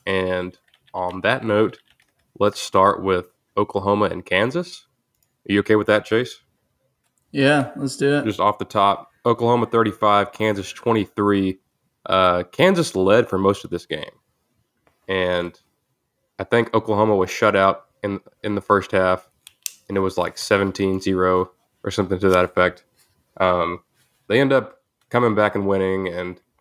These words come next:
Speaker 1: uh, probably saved the game on that crazy fourth down play where, uh, Caleb Williams, the, the new Oklahoma quarterback, uh, just ripped the ball from his running back's hands, uh, who was, uh, definitely gonna be tackled for a loss, and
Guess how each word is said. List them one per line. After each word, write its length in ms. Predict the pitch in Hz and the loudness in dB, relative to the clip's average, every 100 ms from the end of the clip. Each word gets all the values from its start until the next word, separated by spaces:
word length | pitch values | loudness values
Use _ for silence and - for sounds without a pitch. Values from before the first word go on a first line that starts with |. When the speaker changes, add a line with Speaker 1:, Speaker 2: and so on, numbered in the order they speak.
| _ _ - | _ _ -8
Speaker 1:
uh, 140 | 87 | -6
probably 320 | - 120 143 | 0 2 2
saved 260 | - 123 107 | 0 0 0
the 80 | 95 | 2
game 240 | 104 104 | 2 4
on 80 | 95 | 2
that 160 | 90 | -2
crazy 320 | - 107 101 95 | 0 0 2 0
fourth 260 | 107 101 | 0 0
down 220 | 104 95 | 0 -2
play 300 | 95 98 95 | 0 0 0
where, 340 | 95 92 90 90 _ _ _ _ - | 0 -2 -2 -6 _ _ _ _ -6
uh, 300 | 90 87 - _ _ _ | -6 -6 -12 _ _ _
Caleb 260 | 107 101 | 0 2
Williams, 500 | 98 101 95 95 - - | 4 4 2 -2 -6 -6
the, 280 | 92 90 98 _ 107 | -4 -4 -8 _ -4
the 80 | |
new 200 | 104 127 | 2 6
Oklahoma 360 | 120 - 92 90 | 6 2 -4 -4
quarterback, 560 | - 90 87 90 85 _ _ _ _ _ | -2 -2 0 -4 -4 _ _ _ _ _
uh, 100 | 90 | -4
just 260 | 90 92 - | -4 -6 0
ripped 200 | 113 - | 0 2
the 60 | 95 | 2
ball 180 | 101 | 4
from 140 | 98 101 | 4 0
his 100 | 90 | 0
running 240 | 98 104 | 0 2
back's 240 | 92 92 - | 0 -2 -2
hands, 480 | 95 95 92 - _ - | -2 -2 -4 -10 _ -10
uh, 220 | 92 90 | -4 -4
who 140 | 95 95 | -2 -2
was, 300 | 90 - - _ _ _ _ _ | -2 -4 -12 _ _ _ _ _
uh, 220 | 90 87 85 | -2 -2 -2
definitely 300 | 104 113 107 | -2 0 0
gonna 120 | 98 | 0
be 80 | 98 | -2
tackled 420 | - 92 - 90 | -2 -2 -4 -8
for 360 | 95 92 90 87 - - | -4 -2 -2 -4 -12 -8
a 40 | |
loss, 440 | 92 92 92 90 - | -2 2 2 0 -6
and 240 | 92 87 | -8 -8